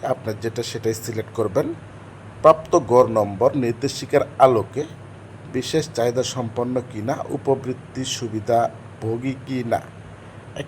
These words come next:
আর ডান পাশে রয়েছে ছবি আপলোড করুন। এখানে ছবি আপলোড করার ক্ষেত্রে অবশ্যই বিদ্যালয়ের ইউনিফর্ম অর্থাৎ স্কুল ড্রেস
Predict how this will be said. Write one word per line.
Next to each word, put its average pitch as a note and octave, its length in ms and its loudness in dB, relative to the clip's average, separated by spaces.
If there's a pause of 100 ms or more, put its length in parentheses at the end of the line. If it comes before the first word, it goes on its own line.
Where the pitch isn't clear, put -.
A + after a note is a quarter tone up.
(160)
আর G2+ 200 2 (220)
ডান C#3 220 2
পাশে D#3 200 4
রয়েছে A#2 420 4
ছবি C#3 340 4
আপলোড A2 440 8
করুন। G#2 220 -6 (180)
এখানে B2+ 320 0
ছবি C3 340 2
আপলোড C3 360 4 (100)
করার A#2+ 160 4 (100)
ক্ষেত্রে B2 340 -2 (120)
অবশ্যই C3 600 6
বিদ্যালয়ের B2 680 8 (1500)
ইউনিফর্ম D3 680 6 (460)
অর্থাৎ - 400 4 (560)
স্কুল C#3+ 480 0
ড্রেস C#3+ 500 2